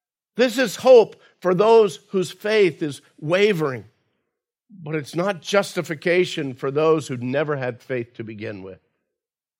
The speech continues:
Once we truly become born again, the Lord places within our lives, the life of every believer, once we truly come to that point of being born again,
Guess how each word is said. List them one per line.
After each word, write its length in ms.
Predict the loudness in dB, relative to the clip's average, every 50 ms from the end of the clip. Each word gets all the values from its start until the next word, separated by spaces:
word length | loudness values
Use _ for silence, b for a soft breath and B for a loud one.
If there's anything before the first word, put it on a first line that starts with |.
| _ _ _
Once 380 | -6 -4 -2 -2 -4 -6 -12 -8
we 280 | -2 -2 -2 -2 -2
truly 440 | -6 -8 -6 -2 -2 0 0 0 -2
become 680 | -2 -4 -6 -6 -2 0 4 4 4 4 0 -4 -8 -8
born 380 | -4 -2 0 0 0 0 -2 -4 -6
again, 560 | -6 -4 -2 0 0 0 -2 -4 -6 -14 -20 _ _ _ _ _ _ _ _ _ _ -10
the 60 | -8
Lord 400 | -4 0 2 2 2 0 -2 -6
places 540 | -4 0 0 2 2 0 -2 -6 -10 -8 -6
within 500 | -6 -4 -2 0 2 2 2 0 -2 -6 _ -4
our 300 | -2 0 2 2 0 0 0
lives, 380 | 0 0 0 2 0 -2 -4
the 60 | -4 -2
life 300 | 0 0 0 0 -2 -4
of 160 | -8 -8 -4 -2
every 360 | -2 -2 0 0 -2 -2 -4 -8
believer, 460 | -6 -4 -2 -2 -2 -2 -2 -4 -6 B B B B
once 240 | B -2 -2 -2 -2
we 120 | -6 -6
truly 580 | -6 -6 -4 0 2 2 4 4 2 0 0 -4 B B B B
come 200 | -4 -2 -2 0
to 100 | 2 2
that 220 | 2 0 -2 -2
point 260 | -2 0 0 0 0 -2
of 120 | -4 -4
being 280 | -2 -2 -2 -2 -4 -2
born 200 | 0 0 0 0
again, 180 | 0 -2 -4